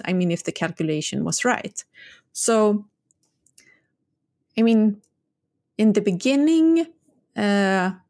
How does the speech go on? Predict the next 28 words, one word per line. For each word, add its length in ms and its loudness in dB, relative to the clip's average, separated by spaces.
there 260 0
was 320 -2
resistance. 960 -2
<laughs> 0 -
But, 240 2
but 360 0
then, 480 2
uh, 260 0
that 260 -2
person 500 0
really, 500 0
I 60 0
mean, 320 2
was 240 -2
expert 540 -2
at 180 -6
working 540 0
with 180 -2
that 320 -4
higher 500 -2
level 600 -2
of 280 -6
intelligence 880 -4
in 140 -4
the 80 -4
machine 540 -4
instead 380 -2
of 260 -6